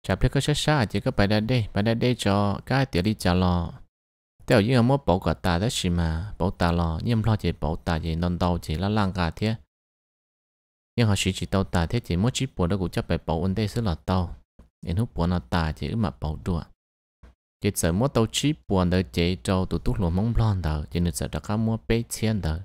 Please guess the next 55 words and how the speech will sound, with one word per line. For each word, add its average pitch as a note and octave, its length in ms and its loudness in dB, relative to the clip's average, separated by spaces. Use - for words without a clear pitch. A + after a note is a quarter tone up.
đã - 80 -6
cá A2 120 -2
đi G2+ 180 -2
đâu F2 140 -4
nữa E2 100 0
nhập G#2+ 360 0
hơ. G2+ 200 0
Chỉ G2 100 -2
sợ - 120 -2
mua A2+ 160 0
sứ, C#3 340 0
chỉ F#2+ 100 0
sợ D2 160 -4
mua B2 480 -2
trò F#2 160 2
đông F#2+ 180 0
đó D#2+ 100 0
nữa E2 160 -2
luôn A#2+ 140 0
nhập G2+ 160 0
nát. A2 220 -2
Chỉ C3+ 100 -2
nên C3 140 0
sợ G2+ 220 2
khăm C3+ 200 2
một A2 60 2
đã A2+ 120 2
đê C3+ 180 2
trò B2 120 0
hông B2+ 360 2
nám C#3 200 0
nữa F2+ 100 2
nè. A2 260 2
Chỉ A#2 100 2
lúc D3 140 4
xí D3+ 140 2
hở F#2+ 240 4
wa F#2+ 640 2
Cụ - 80 -2
tụ A#2 100 2
cụ D3+ 200 -2
bao C3+ 100 4
nhiêu G#2 140 4
nữa F2 120 2
một G#2 220 2
trò G#2+ 80 4
hồ G2+ 140 6
hông B2+ 220 2
nám C3 180 2
nữa F2 100 4
chị, D#2+ 400 0
tụ F#2 100 0
tụ C3+ 180 2
luôn G2 260 4
đó, F2+ 260 4